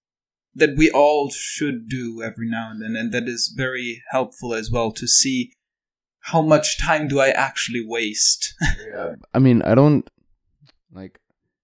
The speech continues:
Speaker 2: for example, when you say complete, like, a week free of YouTube, like, I wouldn't say necessarily throw YouTube away, because I, at least I learn on YouTube.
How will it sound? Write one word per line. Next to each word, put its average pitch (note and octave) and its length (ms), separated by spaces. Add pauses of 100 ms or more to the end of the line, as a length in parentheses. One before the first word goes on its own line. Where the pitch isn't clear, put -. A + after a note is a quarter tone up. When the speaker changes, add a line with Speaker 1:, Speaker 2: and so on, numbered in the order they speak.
(320)
Speaker 2:
for - 100
example, G2 300
when F#2+ 80
you F#2+ 40
say F#2 120
complete, F#2 360
like, F#2 180
a E2+ 60
week F#2+ 260
free F#2+ 280
of E2+ 120
YouTube, F#2 480 (840)
like, F2+ 200
I F2+ 80
wouldn't A2 300
say G2+ 240
necessarily F#2 520
throw F2+ 260
YouTube F#2 340
away, F2 560 (480)
because F2+ 420 (280)
I, A#2 200
at G2+ 200
least F#2+ 260
I A#2 140
learn G#2+ 240
on E2+ 120
YouTube. D2 300